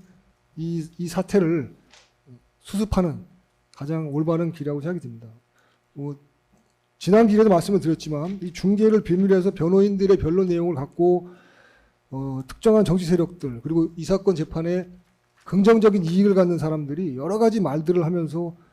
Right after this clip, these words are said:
저희들을 비난하고 비방하고 있습니다. 뭐, 재판장님에 대한 비방은 더 말할 것도 없고요. 지-, 지난 기회에 그 더불어민주당 국회의원 서영교라는 자의 그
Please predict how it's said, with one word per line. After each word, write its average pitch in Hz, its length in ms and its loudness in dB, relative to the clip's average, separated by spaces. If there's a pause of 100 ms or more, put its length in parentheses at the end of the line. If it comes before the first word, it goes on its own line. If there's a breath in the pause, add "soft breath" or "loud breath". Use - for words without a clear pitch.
(180 soft breath)
저희들을 156 400 -2
비난하고 160 760 -4 (600)
비방하고 170 460 0
있습니다. - 380 -16
뭐, 143 120 -20
재판장님에 180 480 0
대한 170 140 0
비방은 170 320 -4
더 170 100 -4
말할 143 280 -4
것도 156 240 -4
없고요. 135 340 -10 (520)
지-, - 240 -20
지난 180 260 0
기회에 180 220 2
그 165 320 0 (400 soft breath)
더불어민주당 170 640 0
국회의원 170 480 2
서영교라는 190 760 2
자의 160 300 0
그 151 380 -6